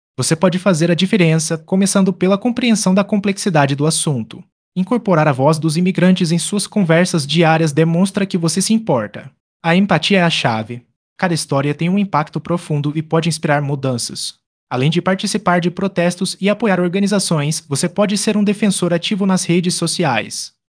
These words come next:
Compartilhar postagens sobre as dificuldades enfrentadas pelos imigrantes pode ajudar a abrir os olhos de amigos e familiares.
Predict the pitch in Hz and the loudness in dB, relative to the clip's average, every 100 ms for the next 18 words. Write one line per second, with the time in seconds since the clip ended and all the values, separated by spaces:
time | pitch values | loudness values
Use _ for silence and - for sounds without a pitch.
0 | _ 196 214 220 226 170 160 160 180 - | _ -4 0 0 2 0 0 -2 -6 -2
1 | 170 170 180 - 190 185 165 185 - 202 | 0 2 0 -2 -2 0 0 -2 -4 -6
2 | 202 143 151 160 180 180 208 175 170 170 | -4 -2 -2 -2 -2 -2 -2 0 -2 -2
3 | 175 - 196 170 180 147 175 196 196 - | -4 -4 -2 -2 -2 0 0 0 -4 -6
4 | - 196 180 175 160 156 170 143 180 175 | -2 0 0 -2 0 0 -2 -2 -2 0
5 | 131 135 139 131 165 156 147 147 156 - | 0 0 0 -2 -2 -2 -2 -4 -6 -6
6 | 202 - 220 196 165 113 107 110 - - | -8 -4 -2 0 0 -2 -4 -10 -12 -12